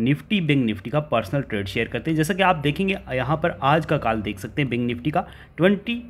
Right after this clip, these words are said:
फ़ोर जुलाई की जो नई एक्सपायरी शुरू हुई है, फिफ्टी टू थाउजेंड एट हंड्रेड का सी का कॉल था। आज के हमारे यूजर्स के प्रॉफिट देखेंगे, एटी टू थाउजेंड का प्रॉफिट,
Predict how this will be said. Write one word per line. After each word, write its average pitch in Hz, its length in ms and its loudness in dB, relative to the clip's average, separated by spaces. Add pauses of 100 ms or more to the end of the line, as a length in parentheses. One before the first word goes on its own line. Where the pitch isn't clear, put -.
फ़ोर 190 240 4
जुलाई 160 260 2
की 165 100 -2
जो 160 80 0
नई 147 160 2
एक्सपायरी 139 400 -2
शुरू 139 220 -4
हुई 151 140 0
है, 165 100 2
फिफ्टी 190 320 -4
टू 226 180 -6
थाउजेंड 190 280 0
एट 160 160 0
हंड्रेड 160 220 -2
का 165 120 0
सी 185 220 -6
का 147 120 0
कॉल 117 220 0
था। 139 100 -4
आज 127 180 0
के 135 80 -6
हमारे 127 220 -4
यूजर्स 131 300 -2
के 147 80 -6
प्रॉफिट 117 320 -4
देखेंगे, 127 360 0
एटी 135 180 -4
टू 160 160 -6
थाउजेंड 165 280 0
का 175 80 2
प्रॉफिट, 180 360 0